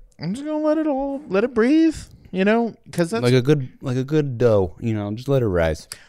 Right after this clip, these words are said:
Speaker 1: Well, that's really, that's really what this is, man. What this is, is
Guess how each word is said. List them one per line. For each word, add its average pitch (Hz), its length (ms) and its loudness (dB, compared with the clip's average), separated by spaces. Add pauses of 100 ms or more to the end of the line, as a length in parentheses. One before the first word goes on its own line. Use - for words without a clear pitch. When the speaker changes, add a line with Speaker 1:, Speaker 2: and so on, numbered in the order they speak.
(140)
Speaker 1:
Well, 196 80 -4
that's 240 180 -8
really, 240 360 -2
that's - 300 -10
really 262 240 -2
what 180 260 2
this 143 200 -2
is, 104 320 -4
man. 87 300 -12 (140)
What 143 180 -4
this 208 180 -6
is, 156 300 -4
is 104 440 -8